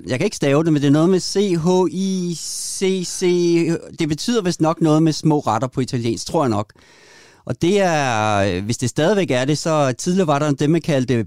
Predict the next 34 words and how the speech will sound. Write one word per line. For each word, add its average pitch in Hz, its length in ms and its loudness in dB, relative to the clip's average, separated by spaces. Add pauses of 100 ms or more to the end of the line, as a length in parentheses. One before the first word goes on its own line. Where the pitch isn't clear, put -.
poppigerne. 147 560 0 (160)
Der 147 60 0
var 139 120 0
fire 170 260 -4
poppiger, 156 520 -2
der 135 120 -2
havde 139 360 2
en, 135 100 2
øh, 127 100 0
restaurant, 147 420 -2
der 226 80 -4
hed 170 200 -2 (160)
Pop. 156 140 -4 (640)
Og - 100 -6
den 202 160 0
var 175 120 2
meget 139 280 0
hyped. 135 360 0
To 240 240 -2
af 214 60 2
dem 180 200 -2 (120)
gik 185 140 -4
så 196 120 -4
videre 170 280 0
til 170 300 -2
at 151 100 0
lave 147 160 2
Cicchetti 165 480 -4
for 160 240 0
en 135 100 2
fem-seks 175 380 -6
år 190 60 -6
siden, 175 220 -4
tror - 180 -8